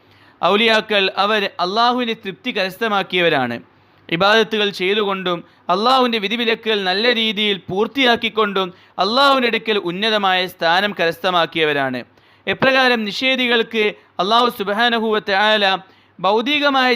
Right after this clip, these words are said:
ജീവിതത്തിൽ തന്നെ മനക്ലേശവും മനപ്രയാസവും നൽകുമോ, അതുപോലെ അള്ളാഹുവിൻ്റെ അടുത്ത ദാസന്മാർക്ക് ദുനിയാവിലെ ജീവിതത്തിൽ തന്നെ അല്ലാഹു തആല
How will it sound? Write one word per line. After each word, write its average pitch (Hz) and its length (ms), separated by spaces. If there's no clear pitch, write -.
ജീവിതത്തിൽ 247 500
തന്നെ 214 280
മനക്ലേശവും 220 800
മനപ്രയാസവും 220 840
നൽകുമോ, 185 420
അതുപോലെ 277 480
അള്ളാഹുവിൻ്റെ 226 760
അടുത്ത 220 280
ദാസന്മാർക്ക് 208 760
ദുനിയാവിലെ 269 580
ജീവിതത്തിൽ 254 480
തന്നെ 214 240
അല്ലാഹു 214 280
തആല 208 300